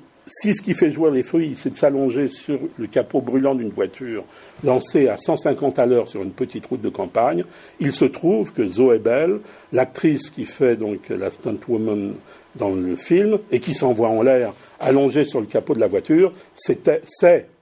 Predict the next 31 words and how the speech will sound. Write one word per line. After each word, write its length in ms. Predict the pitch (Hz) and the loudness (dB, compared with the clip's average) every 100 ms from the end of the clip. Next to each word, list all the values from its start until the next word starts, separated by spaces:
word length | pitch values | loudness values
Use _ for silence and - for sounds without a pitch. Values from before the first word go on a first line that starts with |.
| _ _ _ _ _ _ _ _ _ _ 247 | _ _ _ _ _ _ _ _ _ _ -12
je 80 | 123 | -6
crois 140 | - | -2
pas 140 | 143 143 | 0 0
que 80 | |
ça 80 | - | -2
le 60 | 98 | -8
soit 180 | - 98 | -6 -8
encore, 300 | 98 92 80 | -4 -6 -4
j'en 160 | 92 | -6
sais 160 | - 123 | -2 0
rien, 200 | 127 113 | 2 0
en 100 | 92 | -2
tous 120 | 135 | -4
les 80 | 117 | 0
cas, 160 | 156 | 0
c'était 320 | 127 - - 135 | 0 -2 0 0
à 80 | |
l'époque 420 | 107 98 139 135 - - - | 0 -4 -2 -2 -4 -20 -20
sa 200 | - - | -8 -4
copine, 540 | - 139 - - 131 120 | 0 0 -2 -6 -4 -4
euh, 200 | 101 98 - | -6 -10 -8
in 220 | 123 113 107 | -2 0 2
real, 400 | 120 110 107 110 180 | 4 4 2 -2 -4
real 480 | 117 127 113 110 104 | 0 2 4 2 2
life, 380 | 107 123 110 - | 2 2 0 -6
comme 140 | - | -12
on 140 | 90 87 | -12 -12
dit 240 | 90 110 95 85 - | -14 -12 -12 -14 -16
en, 60 | 98 | -14
en 80 | |
anglais. 300 | 90 85 87 | -12 -12 -14